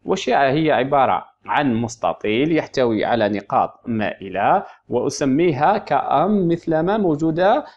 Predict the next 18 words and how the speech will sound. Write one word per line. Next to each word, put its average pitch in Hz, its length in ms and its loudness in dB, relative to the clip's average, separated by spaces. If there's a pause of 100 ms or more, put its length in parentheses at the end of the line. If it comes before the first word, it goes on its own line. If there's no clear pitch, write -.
(120)
في 214 500 0
الجراف 220 380 2
سي. 85 220 -8 (420)
من 196 180 4
بعدها، 175 520 4
ما 170 180 0
الذي 277 420 4
يتحكم 190 480 -2
في 147 180 -4
كأم؟ 123 320 -2
من 254 360 2
هو 214 260 4
المقياس 180 560 -2
الذي 190 420 2
يغذي 185 760 2
الوشعة؟ 170 440 0
كما 233 220 -2
تلاحظون، 117 640 -2